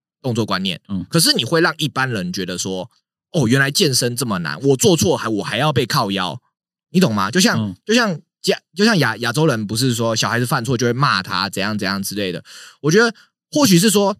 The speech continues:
Speaker 1: 假设他做错了，说不定他是流量网红，但你们可不可以想出一套合作模式？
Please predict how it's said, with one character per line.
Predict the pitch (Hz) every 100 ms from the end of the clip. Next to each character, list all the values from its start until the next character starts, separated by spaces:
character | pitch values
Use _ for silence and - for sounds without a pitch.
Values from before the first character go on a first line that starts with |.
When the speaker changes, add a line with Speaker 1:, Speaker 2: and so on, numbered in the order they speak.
| _
Speaker 1:
假 | 151
设 | 170 233
他 | 226
做 | 254 170
错 | 214 147
了， | 92 -
说 | - 226
不 |
定 | 240 233 202
他 | 202
是 | 202
流 | 135 151
量 | 147
网 | 95
红， | 95 87
但 | 254
你 | 180
们 | 139
可 | 143
不 |
可 | 170
以 |
想 | 147 104
出 | 127
一 | 131
套 | 135
合 | 110 98
作 | 113
模 | 92
式？ | 85 95